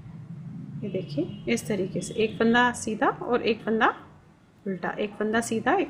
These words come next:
फंदा उल्टे की rib आपने पूरे दोनों तरफ से आपने ऐसे ही करना है और border बनाना है। ये jacket की, baby jacket की मैंने border बना लिया, ये देखिए। और उसके बाद आप इसे इतना border बना दीजिए।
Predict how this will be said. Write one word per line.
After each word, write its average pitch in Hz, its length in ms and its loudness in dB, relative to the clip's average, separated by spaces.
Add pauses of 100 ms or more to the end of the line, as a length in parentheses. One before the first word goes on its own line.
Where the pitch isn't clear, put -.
फंदा 226 240 4
उल्टे 214 240 4
की 254 120 6
rib 262 180 8
आपने 247 260 8
पूरे 277 280 8
दोनों 269 260 10
तरफ 285 180 8
से 285 120 6
आपने 269 220 8
ऐसे 226 220 2
ही 240 80 6
करना 208 320 2
है 277 140 2 (680)
और 220 260 6 (580)
border 220 320 8
बनाना 196 340 2
है। - 180 -2 (2000)
ये 262 180 10
jacket 247 400 6
की, 277 100 6
baby 220 320 6
jacket 247 380 6
की 262 100 4
मैंने 240 200 6
border 214 320 8
बना 180 260 6
लिया, 208 240 4
ये 269 200 8
देखिए। 180 420 2 (320)
और 254 120 10
उसके 262 260 4
बाद 240 360 10
आप 247 200 8
इसे 262 300 4 (540)
इतना 302 240 12
border 240 320 12
बना 220 300 10
दीजिए। 247 360 6